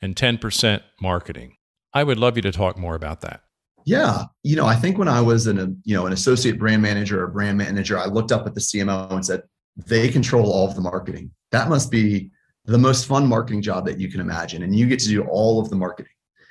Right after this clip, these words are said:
Speaker 2: And what I found as I've gone up the ranks and I, you know, as I talk to my peers who are in similar chairs to me, is that,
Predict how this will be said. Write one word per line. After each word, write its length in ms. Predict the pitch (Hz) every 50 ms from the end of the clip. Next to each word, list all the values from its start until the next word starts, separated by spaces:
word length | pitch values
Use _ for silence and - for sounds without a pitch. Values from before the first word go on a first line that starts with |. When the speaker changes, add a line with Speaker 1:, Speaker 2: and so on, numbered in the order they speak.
| _ _ _ _ _ _ -
Speaker 2:
And 100 | 113 117
what 80 | 120
I 100 | 113 107
found 380 | 107 - - 143 165 185 160 143
as 140 | 117 101 95
I've 240 | 98 95 95 95 -
gone 200 | 101 98 101 101
up 140 | 98 98
the 80 | - 92
ranks 340 | 90 92 90 98 101 - -
and 80 | 92
I, 220 | 87 85 87 92 -
you 80 | -
know, 80 | 95 90
as 80 | 92 92
I 40 |
talk 220 | 92 - 101 104 101
to 60 | -
my 140 | 98 98 95
peers 380 | 95 - - 95 98 104 101 -
who 80 | 98
are 80 | 92 92
in 100 | 95 92
similar 320 | - - 104 98 98 95
chairs 380 | - - - 98 95 98 98 -
to 100 | - 95
me, 240 | 95 95 98 107 120
is 100 | 110 95
that, 200 | 98 101 98 -